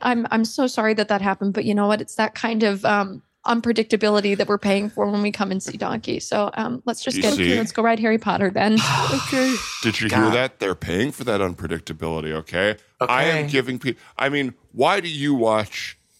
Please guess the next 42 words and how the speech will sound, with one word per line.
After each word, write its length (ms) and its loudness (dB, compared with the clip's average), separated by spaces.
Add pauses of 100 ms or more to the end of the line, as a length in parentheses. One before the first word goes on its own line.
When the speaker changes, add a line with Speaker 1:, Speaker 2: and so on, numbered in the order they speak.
(320)
Speaker 2:
uh, 200 2
Daniel 440 2
Day-Lewis 680 -2
performance? 1200 -12 (100)
Speaker 4:
Because 300 0
he's 180 -2
brilliant, 560 2
you 120 0
know? 200 4
He, 160 2
he 340 0 (160)
fully 400 4
invests 680 0 (380)
in 120 4
his 220 0
craft. 640 0 (200)
Speaker 2:
I 260 0
agree. 220 0
Speaker 4:
Uh, 460 2 (520)
Speaker 3:
Hey, 120 6
Speaker 4:
I 20 6
Speaker 3:
sorry 300 6
to 60 4
Speaker 4:
think 100 4
Speaker 3:
interrupt. 480 4
Uh, 400 6
I 40 4
assume 340 0
this 160 -2
is 100 -10
the 100 2
right 220 2
spot. 320 2
I 100 4
got 180 0
a 60 0
delivery 460 -2
for 360 0
Donkey. 720 0
It's 260 -10
a 440 2
Hurricane. 640 0